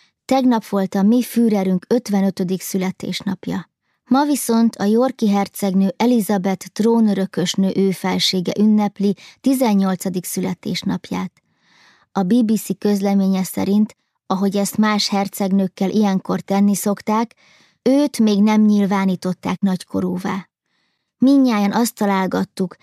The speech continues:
melyik herceg veszi majd feleségül ezt a szépséges nőt,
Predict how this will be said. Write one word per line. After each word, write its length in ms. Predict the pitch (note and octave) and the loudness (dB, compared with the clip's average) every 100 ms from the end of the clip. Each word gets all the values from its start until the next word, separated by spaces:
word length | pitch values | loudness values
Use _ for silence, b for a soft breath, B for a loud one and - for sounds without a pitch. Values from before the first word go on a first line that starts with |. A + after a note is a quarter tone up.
| b - | b 0
melyik 360 | G#3+ C4 A3 | 2 2 0
herceg 480 | - G3 F#3 - F3+ | -2 -4 -2 -4 -2
veszi 300 | G3 G#3 G3+ | -2 -2 0
majd 220 | F#3+ F#3 | 0 0
feleségül 720 | - G#3+ G3+ F3+ - F#3 G3 F#3 b | -2 -2 0 0 -2 -2 -2 -4 b
ezt 220 | - F#3+ - | -8 -6 -4
a 60 | |
szépséges 800 | F#3+ - A3 - - F#3 - F#3+ | -4 0 0 0 -2 -2 -4 -2
nőt, 340 | F#3+ F#3 F#3 | 0 -2 -4